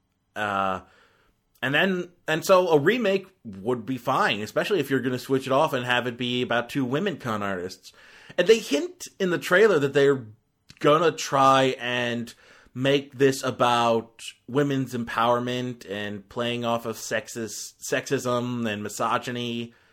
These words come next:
in society. And then, and that, there's hints of that in the first act, and then it just becomes a straight up, and then it just continues to be a straight up, you know,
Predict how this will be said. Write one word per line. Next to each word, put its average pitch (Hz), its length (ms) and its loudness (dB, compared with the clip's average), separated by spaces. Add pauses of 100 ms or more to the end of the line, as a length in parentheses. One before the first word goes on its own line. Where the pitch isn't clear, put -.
in 127 100 -8
society. 131 720 2 (500)
And 147 420 4
then, 160 800 2
and 156 220 2
that, 220 360 0 (200)
there's 135 320 2
hints 233 280 -4
of 220 100 4
that 214 320 6
in 160 100 -6
the 151 60 -2
first 185 360 -4
act, 175 320 2
and 135 120 -2
then 131 80 0
it 127 60 -2
just 120 260 -8
becomes 127 580 -4
a 113 140 -4
straight 143 580 -2
up, 156 360 2 (120)
and 139 100 -2
then 147 100 2
it - 20 -2
just 135 180 -8
continues 170 460 -2
to 165 80 -4
be 139 120 0
a 135 60 -2
straight 143 380 0
up, 147 280 2 (640)
you 135 140 0
know, 120 300 0